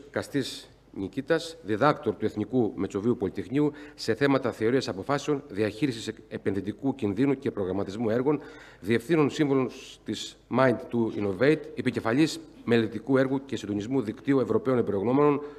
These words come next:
στον τομέα των ανθρώπινων πόρων. Η κυρία Αγνή Στυλιανού Γεωργίου,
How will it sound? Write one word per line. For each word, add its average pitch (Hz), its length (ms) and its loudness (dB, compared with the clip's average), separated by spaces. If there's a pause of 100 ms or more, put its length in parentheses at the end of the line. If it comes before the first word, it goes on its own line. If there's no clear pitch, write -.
(120)
στον 110 220 -2
τομέα 127 320 2
των 117 260 -2
ανθρώπινων 113 500 -2
πόρων. 80 300 -6 (1300)
Η 104 100 -2
κυρία 127 640 4
Αγνή 123 480 4 (240)
Στυλιανού 113 580 -4 (800)
Γεωργίου, 101 640 -2